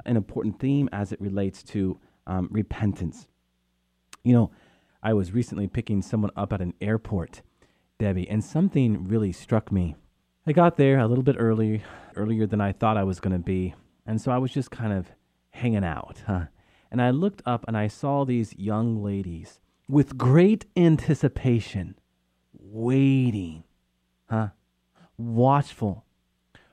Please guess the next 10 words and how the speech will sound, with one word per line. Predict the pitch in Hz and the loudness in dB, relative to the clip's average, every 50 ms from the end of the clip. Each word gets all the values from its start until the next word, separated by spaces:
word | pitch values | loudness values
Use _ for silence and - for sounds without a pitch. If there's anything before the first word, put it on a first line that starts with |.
| _ _ | _ _
for | - - - 131 123 120 | -12 -4 0 2 2 4
their, | 107 120 123 120 120 120 117 113 - _ _ _ _ _ - | 4 4 4 4 4 4 2 0 -2 _ _ _ _ _ -8
uh, | 101 101 107 - | -6 -4 -4 -4
as | - 101 101 95 92 | -6 -8 -8 -6 -4
they | 107 104 | -4 -2
all | 101 98 98 | -2 -2 -4
had | 87 92 95 90 | -4 -6 -8 -6
wedding | 98 113 120 117 117 | -2 0 0 2 2
rings | 117 117 120 110 113 | 2 0 0 0 0
on, | 117 113 113 113 113 113 | 2 2 2 0 0 -2